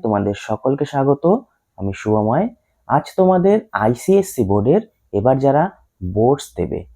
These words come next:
মানে ক্লাস টেনে পড়ছো, তাদের জন্য এই ভিডিওটি। তোমাদের যে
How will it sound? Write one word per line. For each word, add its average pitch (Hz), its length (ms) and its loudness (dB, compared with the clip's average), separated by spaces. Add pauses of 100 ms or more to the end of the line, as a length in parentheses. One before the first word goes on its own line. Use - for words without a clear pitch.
(100)
মানে 104 180 -2
ক্লাস 104 360 -4
টেনে 95 300 -4
পড়ছো, 202 420 -4 (280)
তাদের 101 300 0
জন্য 120 380 -2
এই 95 140 -4
ভিডিওটি। 80 540 -8 (440)
তোমাদের 127 460 2
যে 151 400 2